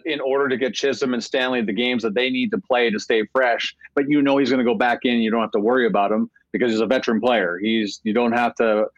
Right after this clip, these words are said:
yes, it's hard to get back into the swing of things, but he's been around long enough. He knows what part of the game, where he has to lay back, where he has to jump into the play.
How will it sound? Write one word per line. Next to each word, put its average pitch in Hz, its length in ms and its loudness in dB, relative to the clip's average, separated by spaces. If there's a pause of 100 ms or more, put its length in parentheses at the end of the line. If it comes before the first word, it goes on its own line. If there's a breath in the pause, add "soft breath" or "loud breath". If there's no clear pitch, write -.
(220 soft breath)
yes, 139 280 2
it's 131 160 0
hard 131 240 0
to 120 40 -2
get - 300 -4
back 135 320 0
into 143 160 2
the 139 80 2
swing 143 240 0
of 135 120 0
things, 131 300 0
but 113 140 0
he's 104 140 -2
been 117 120 0
around 117 300 2
long 117 220 0
enough. 110 240 -2 (260)
He 120 80 0
knows 120 220 0
what 113 160 0
part 113 140 0
of 107 40 2
the 107 80 0
game, 110 340 0 (300 loud breath)
where 120 160 2
he 113 160 2
has 113 240 2
to 117 80 0
lay 110 200 2
back, 110 320 2
where 117 180 2
he 117 80 2
has 113 160 -2
to 101 80 -8
jump 110 260 0
into 104 140 0
the 95 100 0
play. 104 420 0